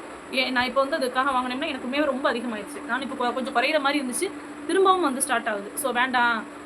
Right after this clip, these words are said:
அதோட பாத்தீங்கன்னா இது இப்ப சீவுனது, சரிங்களா? நான் சீவி காமிச்சிருப்பேன். ஏற்கனவே ஒருத்தவங்க சொன்னாங்க, "நீ தயவுசெய்து சீவாதீங்க, எனக்கு அவ்வளவு பயமா இருக்கு, <laughs> பயமா இருக்கு" அப்படின்னு. இதெல்லாம் எடுக்க கூட முடியல பாருங்க.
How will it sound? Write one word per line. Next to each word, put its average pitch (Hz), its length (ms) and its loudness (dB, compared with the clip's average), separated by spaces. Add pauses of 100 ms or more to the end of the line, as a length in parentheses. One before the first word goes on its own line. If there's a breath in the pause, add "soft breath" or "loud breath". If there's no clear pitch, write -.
(100)
அதோட 247 200 0
பாத்தீங்கன்னா 247 400 -2
இது 302 140 -2
இப்ப - 180 -4
சீவுனது, 262 380 -6 (160)
சரிங்களா? 220 240 -6
நான் 214 200 -2
சீவி 294 260 0
காமிச்சிருப்பேன். 247 420 -4
ஏற்கனவே 240 320 -4
ஒருத்தவங்க 240 280 -6
சொன்னாங்க, 233 160 -4
"நீ 220 100 -6
தயவுசெய்து 226 320 -8
சீவாதீங்க, 240 340 -4
எனக்கு 214 140 -6
அவ்வளவு 214 160 -4
பயமா 226 220 0
இருக்கு, 349 320 4 (220 loud breath)
<laughs> - 260 -14
பயமா 233 260 0
இருக்கு" 208 200 -6
அப்படின்னு. - 600 -12
இதெல்லாம் 226 240 -2
எடுக்க 233 260 -2
கூட 240 120 -2
முடியல 202 200 -4
பாருங்க. 185 200 -8